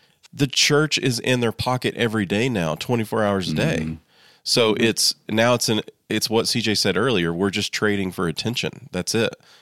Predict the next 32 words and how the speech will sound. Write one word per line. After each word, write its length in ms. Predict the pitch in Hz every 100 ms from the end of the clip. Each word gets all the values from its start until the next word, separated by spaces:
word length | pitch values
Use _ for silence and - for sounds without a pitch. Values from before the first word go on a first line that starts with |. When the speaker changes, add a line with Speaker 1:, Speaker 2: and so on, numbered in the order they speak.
| _
Speaker 1:
We're 120 | 101 98
just 140 | 95
trying 180 | 113 104
to 40 |
get 120 | 87 87
Speaker 2:
Mm-hmm. 0 |
Speaker 1:
to 80 | 92
the 80 | 90
top 320 | - 98 98
of 40 |
the 80 | 92
list. 460 | 92 110 - - - _ _ _ _ _ _ _ _ _ _ _ _ _ _ _ _ _ -
Speaker 2:
Yeah, 240 | 90 87 80 - _
exactly. 300 | - 82 82 -
Speaker 3:
So 100 | 127
have 100 | 131
you 60 |
guys 240 | 151 131 -
talked 280 | 131 113 -
specifically, 920 | - 101 113 101 107 101 95 87 -
again, 320 | 107 98 95 85
for 160 | -
the, 260 | 87 87 - _ -
for 100 | 104
the 100 | 87
church 460 | - 110 101 -
that 240 | 98 87 - -
is 240 | 90 80
listening 480 | 95 90 - 82 80
and 140 | 78 78
going, 380 | 82 80 78 - _ _ _ _ _ _ -
"Man, 400 | 95 87 80